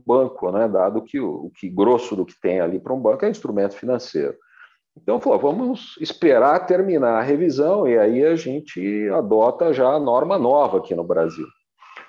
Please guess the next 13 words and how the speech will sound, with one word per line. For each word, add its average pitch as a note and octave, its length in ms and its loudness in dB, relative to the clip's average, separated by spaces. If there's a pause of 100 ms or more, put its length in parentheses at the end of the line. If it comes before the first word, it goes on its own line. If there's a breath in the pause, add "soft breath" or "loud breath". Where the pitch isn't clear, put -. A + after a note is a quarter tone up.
(220 loud breath)
Só A#3 120 0
que A#3+ 80 -2
o C4+ 60 -4
processo F3 520 0
atrasou D#3+ 1000 0
lá G3 220 2
no D3 140 0
iasb F2+ 500 0 (140)
também, F2 320 -12
né? F#2+ 100 -2
Eu A#2 80 0
participei, A2 840 -2
eh, C2 400 -4